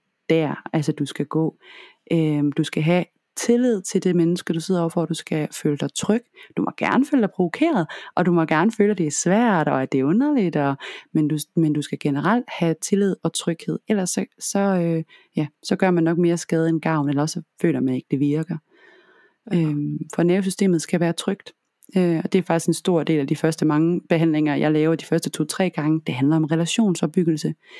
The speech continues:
Speaker 1: Det handler om, vi skal lære hinanden at kende. Det handler om, at jeg skal lære din krop at kende. Jeg skal gøre dig bevidst om, at du har en mulighed for at sige fra. Det er også derfor, selvom min klient måske synes, det er lidt mærkeligt, så siger jeg altid, når de lægger sig op på briksen, "Nu forklarer jeg dig lige, hvad der kommer til at ske. Og nu,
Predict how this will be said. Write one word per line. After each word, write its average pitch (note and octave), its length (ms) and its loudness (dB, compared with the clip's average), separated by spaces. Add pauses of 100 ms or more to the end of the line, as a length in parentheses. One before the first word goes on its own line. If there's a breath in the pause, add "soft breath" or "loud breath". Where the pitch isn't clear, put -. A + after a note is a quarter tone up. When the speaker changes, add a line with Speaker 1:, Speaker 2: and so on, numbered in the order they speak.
(220 loud breath)
Speaker 1:
Det D3+ 80 -2
handler E3 180 4
om, E3+ 80 2
vi D3 60 -2
skal - 180 -2
lære D#3+ 120 0
hinanden E3 240 0
at D#3+ 140 -4
kende. E3 160 0
Det E3 100 -2
handler D#3+ 180 2
om, D#3 100 0
at D3+ 60 0
jeg D3+ 180 -2
skal - 220 -4
lære D#3 140 0
din F3+ 220 0
krop E3 220 -4
at E3 80 -4
kende. E3 300 0 (500 loud breath)
Jeg D#3 240 0 (340)
skal - 520 -2
gøre D#3 320 0
dig D#3 200 0
bevidst E3 360 -2
om, E3+ 120 0
at F3 80 -6
du D#3+ 80 0
har D#3 120 0
en D3+ 80 2
mulighed E3+ 300 2
for E3 160 -4
at D#3+ 80 -2
sige D3+ 160 -2
fra. F3+ 220 0 (580 loud breath)
Det - 40 -2
er F3+ 40 2
også E3+ 140 0
derfor, E3+ 160 2
selvom F3+ 220 2
min E3 120 2
klient F3+ 200 2
måske F3+ 220 0
synes, F#3+ 220 0
det - 100 -2
er E3 40 2
lidt F3 140 0
mærkeligt, E3+ 440 0
så F3+ 100 -6
siger G3 180 0
jeg F#3 120 0 (100)
altid, G#3 360 0
når E3 120 2
de D3+ 180 -2
lægger D#3 180 0
sig E3+ 120 0
op E3+ 100 -2
på E3 60 -2
briksen, E3 380 -2 (400 soft breath)
"Nu F#3 60 -18
forklarer G#3+ 420 0
jeg E3+ 80 0
dig D#3+ 80 0
lige, D#3+ 160 0
hvad E3 80 0
der D#3 120 -6 (160)
kommer D3+ 200 -2
til D#3 120 -2
at D3 100 -2
ske. - 260 -4 (500 loud breath)
Og F3+ 140 2
nu, F#3+ 240 2